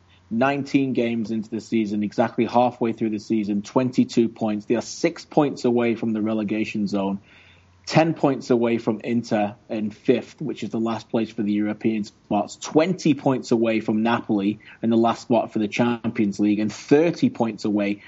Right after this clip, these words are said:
from Juventus. So they currently sit eleventh.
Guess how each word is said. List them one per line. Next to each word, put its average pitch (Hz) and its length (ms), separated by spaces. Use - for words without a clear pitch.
from 113 180
Juventus. 113 720
So 123 100
they 120 80
currently 139 320
sit 131 240
eleventh. 113 580